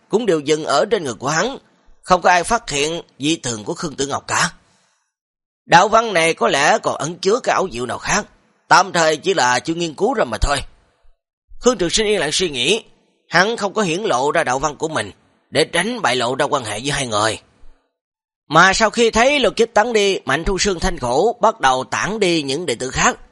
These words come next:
cùng với khách hành hương trả lại cho Khương Trường Sinh một cái thanh tĩnh. Cái bớt ở giữa mi tâm của Khương Tử Ngọc cũng khôi phục lại như thường,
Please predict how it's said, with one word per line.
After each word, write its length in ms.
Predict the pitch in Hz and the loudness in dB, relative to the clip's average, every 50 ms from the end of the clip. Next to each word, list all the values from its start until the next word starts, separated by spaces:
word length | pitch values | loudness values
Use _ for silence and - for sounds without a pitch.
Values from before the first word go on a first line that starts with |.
| _ _ _ _ _ _ _ - | _ _ _ _ _ _ _ 0
cùng 160 | 151 160 160 | 2 2 2
với 100 | 180 233 | 2 0
khách 180 | - 285 269 - | 0 0 -2 -2
hành 180 | 156 151 143 | -2 -4 -2
hương 240 | 156 180 185 190 160 - _ _ _ _ - | 0 0 0 0 -2 -6 _ _ _ _ 0
trả 220 | 131 135 165 202 214 | 4 4 6 6 4
lại 280 | 165 131 127 135 151 | 4 2 2 2 2
cho 260 | 131 - 175 170 165 | 0 2 4 4 2
Khương 220 | 156 - 185 180 131 | 2 0 -4 -4 -4
Trường 140 | 120 107 - | -4 -8 -6
Sinh 240 | - 175 170 160 143 | -4 -4 -4 -4 -6
một 100 | 123 110 | -10 -8
cái 140 | - 135 - | -8 -6 -6
thanh 180 | 170 147 127 | -6 -6 -4
tĩnh. 240 | 101 110 110 151 202 - _ _ _ _ _ _ _ _ _ _ _ _ _ _ _ _ _ _ _ _ _ _ _ _ _ - | -4 -4 -4 -4 -6 -10 _ _ _ _ _ _ _ _ _ _ _ _ _ _ _ _ _ _ _ _ _ _ _ _ _ 0
Cái 120 | 240 262 | 2 4
bớt 200 | 233 269 294 294 | 4 4 2 4
ở 60 | 233 | 2
giữa 200 | 233 190 175 202 | 0 2 2 0
mi 160 | 262 269 247 220 | 2 0 0 2
tâm 220 | - 214 208 180 | 2 0 0 0
của 80 | 226 226 | -2 -2
Khương 220 | - 226 202 175 | -2 -2 -2 -2
Tử 140 | 170 185 196 | -2 -4 -2
Ngọc 240 | 185 151 147 135 _ | 0 -2 -2 -4 _
cũng 240 | - 147 151 190 220 | -2 -2 -2 0 0
khôi 120 | 190 208 180 | -2 -2 -2
phục 180 | - 139 - | -2 -4 -2
lại 120 | 135 143 151 | -2 -2 -2
như 160 | 165 170 160 | -2 -4 -4
thường, 300 | - 123 123 120 113 | -4 -4 -4 -4 -6